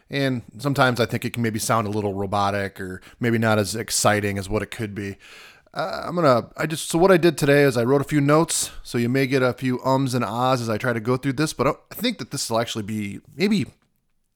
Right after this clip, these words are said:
a better format for the show. Like, just kinda riffing, just talking about whatever I wanna talk about, whatever comes to my mind. Now, I'm not a con guy. Like, I don't like,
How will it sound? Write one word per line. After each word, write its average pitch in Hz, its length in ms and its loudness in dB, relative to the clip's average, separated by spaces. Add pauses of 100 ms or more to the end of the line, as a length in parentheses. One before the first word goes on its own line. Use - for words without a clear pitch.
(200)
a 156 60 -8
better 139 240 2
format 123 440 -2
for - 80 -8
the 104 60 -6
show. 107 380 -4 (400)
Like, 107 420 -8 (220)
just - 180 -4
kinda 147 200 2
riffing, 117 500 -2
just - 160 -8
talking 113 360 0
about 110 360 0 (560)
whatever 147 200 10
I 147 40 12
wanna 139 160 6
talk 127 240 6
about, 127 100 6
whatever 123 240 4
comes 123 220 0
to - 80 -6
my 107 100 0
mind. 101 320 -4 (720)
Now, 151 280 2 (1000)
I'm 226 100 4
not 233 100 4
a 175 40 0
con 120 340 0
guy. 92 220 0
Like, 110 260 -6
I 156 60 2
don't 185 200 2
like, 127 300 -4